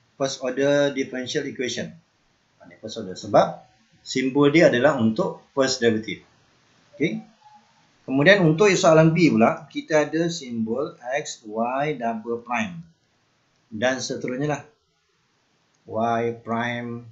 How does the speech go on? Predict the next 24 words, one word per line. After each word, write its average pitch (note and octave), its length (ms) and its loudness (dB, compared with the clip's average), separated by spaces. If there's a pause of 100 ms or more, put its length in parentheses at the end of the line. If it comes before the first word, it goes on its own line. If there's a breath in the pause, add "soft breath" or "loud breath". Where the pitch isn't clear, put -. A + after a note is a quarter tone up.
(640)
kuasa A2 560 -4
tiga A#2+ 880 -6
tambah G#2+ 640 -4
Y A2+ 400 -4
kuasa A2 320 -8
dua B2 320 -10
sama G#2+ 480 -10
dengan G#2 320 -12
kosong. G#2 480 -6 (560)
Okey, A2 320 -2
kalau D3 160 6
yang F#3+ 240 8
ni, D#3 240 0
kita E3+ 240 0
tengok F#3+ 320 0
simbol G3 800 2 (400)
yang E3 320 2
paling F3 320 6
tinggi F#3+ 320 0
dalam D#3+ 400 8
kita D#3+ 160 -4
punya D3+ 320 2
differential D3+ 480 -2
equation. C#3+ 400 -2